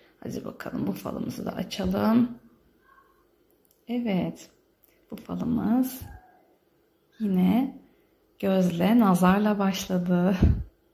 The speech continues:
Herhalde, e, son zamanlarda insanların,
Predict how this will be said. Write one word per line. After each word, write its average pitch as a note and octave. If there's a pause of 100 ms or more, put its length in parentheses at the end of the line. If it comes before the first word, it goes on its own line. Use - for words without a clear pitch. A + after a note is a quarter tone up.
(680)
Herhalde, G3 (380)
e, E3+ (480)
son G3
zamanlarda F3+
insanların, F#3